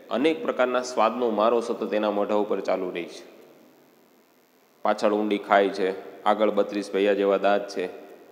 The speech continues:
સંચલન માટે ખૂબ ઓછી જગ્યા છે અને તેમ છતાં પણ જીભ છે એ ખૂબ આનંદથી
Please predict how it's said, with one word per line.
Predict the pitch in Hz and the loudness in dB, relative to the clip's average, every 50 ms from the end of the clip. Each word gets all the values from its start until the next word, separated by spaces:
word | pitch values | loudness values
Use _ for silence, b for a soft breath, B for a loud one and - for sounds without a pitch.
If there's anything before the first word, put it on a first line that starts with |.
| - - - - - - | -20 -20 -20 -20 -20 -12
સંચલન | - - 110 110 110 117 113 110 110 107 | -6 -4 -4 -2 -2 -2 0 0 0 0
માટે | 104 104 104 104 107 | 0 0 0 0 -2
ખૂબ | 104 - - 107 98 | -4 -4 -6 -6 -4
ઓછી | 85 92 104 - - 98 | -2 -2 -2 -2 -4 -6
જગ્યા | 90 104 98 95 107 117 104 95 | -6 -6 -6 -4 -2 0 0 -2
છે | 87 101 92 87 - - - - | -2 -4 -8 -8 -10 -12 -8 -6
અને | 101 98 92 | -6 -6 -6
તેમ | - - - - 131 156 170 151 127 | -8 -6 -2 2 2 2 2 0 -2
છતાં | - 127 117 107 104 98 - | -4 -4 -2 0 0 0 0
પણ | 107 104 101 95 - - - | -2 -4 -4 -4 -8 -12 -12
જીભ | - 107 113 120 113 120 | -8 -6 -6 -6 -6 -8
છે | 104 - 123 101 87 - - - - - - - - - - - _ _ _ - | -8 -4 -4 -4 -4 -4 -8 -18 -20 -20 -20 -20 -20 -20 -20 -20 _ _ _ -2
એ | 117 110 | -2 -2
ખૂબ | 101 - - 139 139 117 - - - | -2 -2 -4 -4 -4 -4 -4 -4 -2
આનંદથી | 104 113 127 127 120 107 120 117 104 98 95 92 87 80 - - | 0 0 0 0 -2 -2 -2 -2 0 0 -2 -2 -4 -6 -8 -12